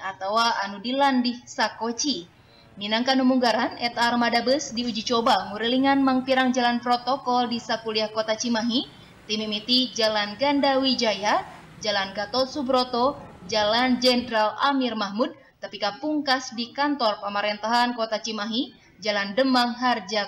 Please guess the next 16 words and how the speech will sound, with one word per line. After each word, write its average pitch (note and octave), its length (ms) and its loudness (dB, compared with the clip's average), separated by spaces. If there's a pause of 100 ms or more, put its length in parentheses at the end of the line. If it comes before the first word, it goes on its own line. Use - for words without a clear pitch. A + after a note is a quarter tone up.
Kusuma. G3+ 720 -2 (1160)
Samalah A#3+ 480 4
kamari A3+ 480 -2
Wali A#3 240 2
Kota G#3+ 240 0
Cimahi B3+ 480 2
Ajay A3 480 -2
M G#3 160 -6
Priyatna A3+ 720 -2
numpak C4+ 480 0
langsung A#3+ 560 0
bari A3+ 320 0
nyupiran A#3+ 640 2
eta G#3+ 240 -2
bus G3+ 320 -8
Sakoci. A3+ 720 -4